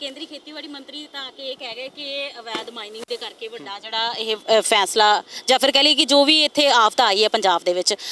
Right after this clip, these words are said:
Speaker 1: ਤੁਸੀਂ ਕਿਸ ਤਰ੍ਹਾਂ ਮੰਨਦੇ ਹੋ ਹੁਣ, ਅ, ਨੌ ਸਤੰਬਰ ਨੂੰ ਭ-, ਭਲਕੇ ਜਿਹੜਾ ਉਹ ਮੋ-, ਪੀ ਐਮ ਮੋਦੀ ਆਉਣਗੇ?
Speaker 2: ਦੇਖੋ ਬੀਬੀ ਜੀ, ਮੈਂ ਪਹਿਲਾਂ ਵੀ ਕਿਹਾ, ਅ, ਇਹ man-made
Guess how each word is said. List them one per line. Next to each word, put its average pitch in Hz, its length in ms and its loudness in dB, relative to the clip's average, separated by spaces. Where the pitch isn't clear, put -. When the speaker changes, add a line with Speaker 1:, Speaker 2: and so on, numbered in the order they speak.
Speaker 1:
ਤੁਸੀਂ 359 320 6
ਕਿਸ 359 140 4
ਤਰ੍ਹਾਂ 320 180 4
ਮੰਨਦੇ 285 300 2
ਹੋ 302 80 4
ਹੁਣ, 285 220 4
ਅ, 285 280 6
ਨੌ 254 220 6
ਸਤੰਬਰ 247 340 0
ਨੂੰ 254 120 -4
ਭ-, 240 300 2
ਭਲਕੇ 233 320 2
ਜਿਹੜਾ 240 380 0
ਉਹ 220 240 -4
ਮੋ-, 208 240 -4
ਪੀ 277 100 2
ਐਮ 277 100 0
ਮੋਦੀ 262 280 0
ਆਉਣਗੇ? 226 420 2
Speaker 2:
ਦੇਖੋ 190 260 2
ਬੀਬੀ 185 280 -6
ਜੀ, 220 120 -4
ਮੈਂ 220 160 2
ਪਹਿਲਾਂ 180 360 2
ਵੀ 202 120 0
ਕਿਹਾ, 160 260 2
ਅ, - 1120 0
ਇਹ 196 80 4
man-made 185 580 0